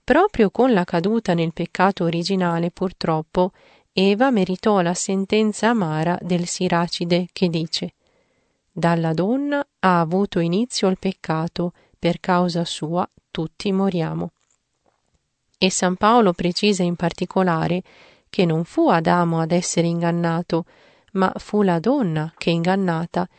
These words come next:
si rese colpevole di trasgressione. Il recupero della figura di Eva si ha in Maria Santissima secondo la dottrina di Sant'Ireneo sulla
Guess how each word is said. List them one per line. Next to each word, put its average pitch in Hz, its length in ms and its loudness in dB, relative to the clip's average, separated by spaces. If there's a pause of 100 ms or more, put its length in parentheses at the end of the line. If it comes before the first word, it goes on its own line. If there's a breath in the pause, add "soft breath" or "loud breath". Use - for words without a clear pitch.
(120 soft breath)
si - 220 -4
rese 165 320 0
colpevole 170 800 -2
di 190 160 -4
trasgressione. 170 920 -4 (1800)
Il 359 220 2
recupero 196 520 2
della 175 240 2
figura 185 440 0
di 180 160 -2 (120)
Eva 170 160 -2
si - 180 -2
ha 262 80 6
in 262 120 2
Maria 196 280 2
Santissima 214 840 -2
secondo 262 480 -2
la 185 120 0
dottrina 190 520 0
di 185 120 0
Sant'Ireneo 180 880 0
sulla 190 480 0